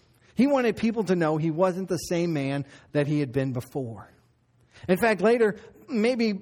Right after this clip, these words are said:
making a pun on his own name, Paul refers to himself as the least of the apostles. See, I think a lot of times we as adults,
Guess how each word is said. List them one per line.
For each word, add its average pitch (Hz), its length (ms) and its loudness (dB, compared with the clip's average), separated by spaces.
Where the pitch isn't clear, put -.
making 185 380 2
a 160 60 2
pun 202 260 0
on 165 120 0
his 156 180 0
own 185 200 2
name, 180 260 0
Paul 208 280 0
refers 185 380 0
to 180 100 0
himself 165 400 0
as 156 240 0
the 175 80 6
least 196 320 2
of 160 100 -2
the 147 120 0
apostles. 135 840 -8
See, 233 120 4
I 240 60 2
think 262 160 0
a 254 60 2
lot 208 220 2
of 208 100 0
times 160 440 -2
we 180 200 2
as 175 120 0
adults, 143 640 -4